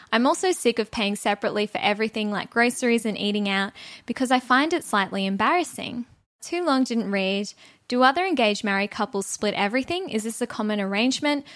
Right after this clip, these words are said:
Should I just grin and bear it while he goes out shopping and having fun while I'm counting my change for any little luxury like a coffee from Starbucks? Interesting. What do you think, Pablo?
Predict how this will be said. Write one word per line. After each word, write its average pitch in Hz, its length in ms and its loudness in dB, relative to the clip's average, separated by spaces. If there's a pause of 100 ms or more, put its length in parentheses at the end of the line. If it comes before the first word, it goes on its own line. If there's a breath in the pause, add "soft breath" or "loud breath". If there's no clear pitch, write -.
(140 loud breath)
Should 302 180 4
I 359 80 6
just 349 240 -2
grin 240 180 2
and 240 100 4
bear 214 220 4
it 214 100 2
while 202 140 4
he 214 140 -2
goes 214 260 2
out 185 180 2
shopping 240 360 2
and 214 100 2
having 202 240 0
fun 208 380 2
while 202 160 0
I'm 208 180 2
counting 220 480 -2
my 196 120 0
change 214 420 -2
for - 80 -2
any 240 240 2
little 247 260 2
luxury 214 500 0
like 196 200 0
a 214 80 -4
coffee 220 340 -2
from 190 220 -6
Starbucks? - 920 -2 (720 soft breath)
Interesting. 240 680 -6 (140)
What 240 120 -6
do 233 80 0
you 262 120 -2
think, 220 240 -6
Pablo? 240 420 -2